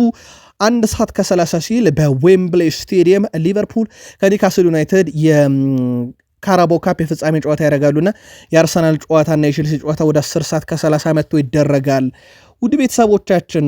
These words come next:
ከሀገር ቤት እስከ ባህር ማዶ የተመራረጡ ስፖርታዊ ጥንቅሮችን በሚ-፣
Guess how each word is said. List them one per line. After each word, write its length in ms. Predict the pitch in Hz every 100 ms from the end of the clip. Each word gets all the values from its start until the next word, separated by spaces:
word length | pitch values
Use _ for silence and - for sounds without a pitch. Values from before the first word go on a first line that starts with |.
| 135
ከሀገር 420 | - 170 196 190 196
ቤት 220 | 214 214
እስከ 260 | - - 147
ባህር 240 | 147 165 170
ማዶ 160 | 170 175
የተመራረጡ 540 | 180 226 240 240 226 233
ስፖርታዊ 400 | - 202 190 185
ጥንቅሮችን 680 | 175 170 160 170 165 196 190 - - - _ _
በሚ-፣ 340 | 180 196 202